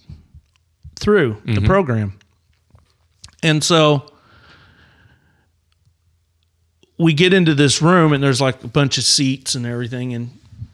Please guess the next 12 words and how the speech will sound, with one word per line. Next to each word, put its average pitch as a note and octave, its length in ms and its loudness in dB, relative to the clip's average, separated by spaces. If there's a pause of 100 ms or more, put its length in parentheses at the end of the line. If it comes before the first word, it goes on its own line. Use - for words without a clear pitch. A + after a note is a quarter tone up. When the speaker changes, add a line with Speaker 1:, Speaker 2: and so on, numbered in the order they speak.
(920)
Speaker 1:
the A#2+ 260 -4 (960)
prospective C#3 580 -4
grads D#3 340 0
come A#2+ 260 -4
in, A2+ 380 -8
and A#2+ 100 -10
I'm A#2 120 -10
sitting G3 380 -4
there, A#2+ 300 -4 (1700)
and B2+ 200 -2
this A2+ 200 -2
woman D3 520 2